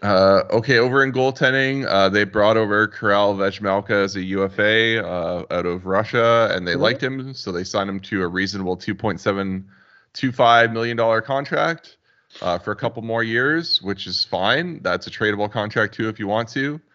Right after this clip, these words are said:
Speaker 1: Uh, and then they have waiver claim Harry Sateri as a U F A, and I'm assuming they're not bringing him back. I don't know.
Speaker 2: Nah, I would imagine no. They're probably gonna sign, like, a,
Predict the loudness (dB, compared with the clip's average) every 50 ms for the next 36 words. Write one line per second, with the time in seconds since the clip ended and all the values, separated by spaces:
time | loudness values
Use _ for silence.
0 | _ _ _ _ _ -20 -20 -20 _ _ -16 -10 -6 -4 -2 -2 -2 -2 -2 -2
1 | -4 -2 0 0 2 2 2 0 0 0 -2 -2 -2 -2 -4 -4 -2 -4 -4 -2
2 | -2 0 0 0 0 -2 -4 -8 -10 -6 -2 0 2 2 2 0 -2 -4 -6 -4
3 | -4 -4 -2 -2 -2 -2 0 0 -2 -2 -2 -4 -4 -6 -8 -8 -10 -8 -8 -6
4 | -6 -6 -6 -6 -6 -6 -6 -6 -4 -6 -6 -6 -4 -2 -2 -2 -2 -4 -8 -8
5 | -8 -8 -8 -8 -8 -10 -12 -14 -18 _ _ _ _ _ _ _ _ _ _ _
6 | _ _ _ _ _ _ _ _ _ _ _ _ _ _ -4 -2 -2 -2 -2 -4
7 | -2 -2 -2 -2 -2 -4 -4 -4 -4 -6 -6 -6 -6 -8 -8 -10 -12 -10 -8 -6
8 | -6 -6 -6 -6 -4 -2 -2 -2 -4 -6 -10 -12 -6 -4 -4 -4 -4 -6 -8 -8
9 | -8